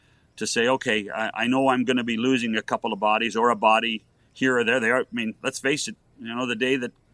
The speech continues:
they got rid of Kyle, Jason Spezza walked out the door. Um, and, and so it, it, are there gonna be more people leaving the Maple Leafs and going to Pittsburgh?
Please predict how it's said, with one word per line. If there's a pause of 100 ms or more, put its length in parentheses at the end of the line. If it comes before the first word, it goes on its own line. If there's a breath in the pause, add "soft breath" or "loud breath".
they
got
rid
of
Kyle,
Jason
Spezza
walked
out
the
door. (560 soft breath)
Um,
and,
and
so
it,
it,
are
there
gonna
be
more
people
leaving
the
Maple
Leafs
and
going
to
Pittsburgh?